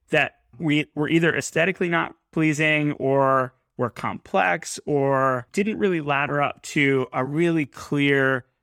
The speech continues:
big problem that we were solving. And so the thing that we needed to solve for was, by being very metrics oriented, we were able to consistently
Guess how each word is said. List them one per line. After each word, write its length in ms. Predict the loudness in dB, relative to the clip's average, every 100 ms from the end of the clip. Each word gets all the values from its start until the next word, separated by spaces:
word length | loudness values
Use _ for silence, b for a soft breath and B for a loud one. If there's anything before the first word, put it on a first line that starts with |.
| _ -2
big 340 | 0 0 -2
problem 640 | -4 0 0 -2 -8 -10 -12 -4
that 180 | -4
we 100 | -4
were 140 | -10 -10
solving. 520 | -8 -8 -8 -12 -10
And 160 | -10 -4
so 200 | 0 2
the 140 | 0
thing 180 | 0 0
that 100 | 0
we 80 | 0
needed 280 | 0 -2 -6
to 80 |
solve 320 | -4 -2 -2 -2
for 240 | -2 0
was, 300 | 2 0 -2
by 240 | -4 -2 -2
being 280 | -2 -2
very 180 | 0 0
metrics 360 | 0 -2 -4 -4
oriented, 400 | -2 -2 -2 -4
we 160 | 0
were 80 | 2
able 240 | 0 0 -6
to 140 | -12
consistently 1120 | -10 -12 -8 -8 -8 -6 -6 -2 -2 -4 -8